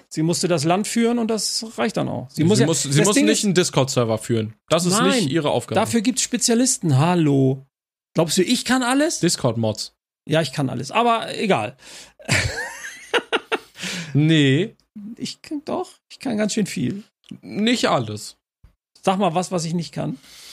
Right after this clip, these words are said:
Speaker 2: Mm, wenn ich jetzt, ähm,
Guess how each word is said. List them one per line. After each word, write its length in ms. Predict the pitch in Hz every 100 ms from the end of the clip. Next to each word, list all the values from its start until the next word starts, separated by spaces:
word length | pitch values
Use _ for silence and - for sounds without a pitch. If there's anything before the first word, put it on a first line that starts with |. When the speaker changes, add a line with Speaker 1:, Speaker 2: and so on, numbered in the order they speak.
| - - - _ _
Speaker 2:
Mm, 1160 | 170 196 214 214 220 220 214 214 214 214 208 208 -
wenn 220 | 131 170
ich 200 | 202 -
jetzt, 640 | 180 202 220 - - - - _ _ _ _ _ _ _ _ _ -
ähm, 1300 | 147 160 160 165 165 165 165 165 165 165 165 165 170